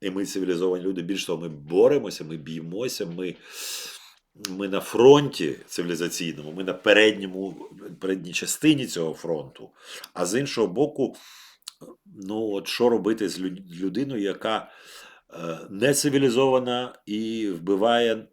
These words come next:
нормальних людей сотнями, а, е, тисяч, а, а є люди, кажуть, ну, не можна його розстріляти. У мене немає відповіді. Бажаю вам всього найкращого і прощаюся. Бай-бай всім. Е,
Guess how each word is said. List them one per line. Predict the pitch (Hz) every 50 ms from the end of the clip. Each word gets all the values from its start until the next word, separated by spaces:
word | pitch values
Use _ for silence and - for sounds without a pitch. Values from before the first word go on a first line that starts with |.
| -
нормальних | 90 92 98 98 101 101 95 95 92 87 - -
людей | 92 95 92 85 101 101 92
сотнями, | 85 - - 107 117 123 123 139 143 135 131 131 127 107 -
а, | - - - - - - - - - - -
е, | 80
тисяч, | - - 113 139 139 - 143 135 - - - -
а, | - 87 85 - - - _ _ _ _ _ _ _ -
а | - 85
є | 85 - - 95 104 110
люди, | 117 131 113 110
кажуть, | 104 - 104 95 98 85 90
ну, | 101 117
не | 120 117 120
можна | 113 117 135 147 113 113 120 113
його | 107 90 87 104
розстріляти. | 104 98 - - - 92 90 80 69 - - - - _ _ _ - - _ _ _ _ _ _
У | _ - -
мене | 139 160 165 170
немає | 143 123 98 80 69 64
відповіді. | 69 65 - - 60 - - _ - _ _ _ _ _ _ _ _
Бажаю | - 80 87 82 85 90 87 82
вам | 82 87 80
всього | - - - 82 80
найкращого | 80 82 82 - - 110 127 127 - - 104 92 82 - _ - - - - - - - _
і | - 95 90
прощаюся. | - 95 92 - - - 62 60 60 57 - - - 65 65
Бай-бай | 71 85 82 82 82 92 101 113 135 143 139 -
всім. | - - - 110 117 135 147 143
Е, | 104 92 101 95 92 90 90